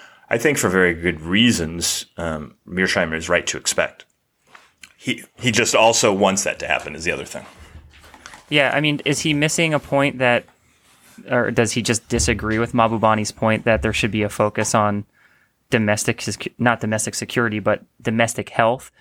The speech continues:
Speaker 2: and this, this, uh, this conflict and going head on to the conflict to prevent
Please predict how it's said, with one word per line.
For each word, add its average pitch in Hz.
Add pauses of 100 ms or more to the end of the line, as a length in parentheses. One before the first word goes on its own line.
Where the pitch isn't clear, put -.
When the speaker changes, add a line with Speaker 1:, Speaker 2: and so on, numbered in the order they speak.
(320)
Speaker 2:
and 110
this, - (300)
this, 113
uh, 107
this 104
conflict 123
and 107
going 107
head 117
on 110
to -
the 101
conflict 107
to -
prevent 113